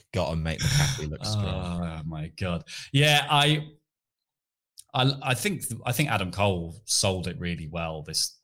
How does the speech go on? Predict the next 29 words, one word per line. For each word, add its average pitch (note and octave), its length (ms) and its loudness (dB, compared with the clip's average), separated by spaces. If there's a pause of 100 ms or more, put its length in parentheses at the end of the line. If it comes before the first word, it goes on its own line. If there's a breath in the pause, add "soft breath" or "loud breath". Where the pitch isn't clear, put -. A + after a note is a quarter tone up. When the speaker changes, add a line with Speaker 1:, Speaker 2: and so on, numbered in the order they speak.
(120)
Speaker 2:
the E2+ 60 -6
drama E2 440 -4
here D#2 320 -6
in D#2+ 140 -8
this, D#2+ 260 -2
like, D#2+ 180 -8
I'm, F2 120 -10
I'm G#2 400 2
thinking D#2 340 -10
it's - 200 -8
a C#2+ 40 -14
work. C#2+ 360 -12
It - 80 -20
has - 160 -6
to - 80 -10
be D#2 80 -12
a D2 60 -10
work. - 100 -12
It - 60 -18
felt F#2+ 180 -10
Speaker 1:
Oh, - 60 0
Speaker 2:
very D#2 140 -8
Speaker 1:
yeah, - 160 0
yeah. E2 60 -10
Speaker 2:
scripted. D#2 260 -10 (400 loud breath)
So, D3 160 4
like, B2 300 2
yeah, F#2+ 240 0
it's, - 500 2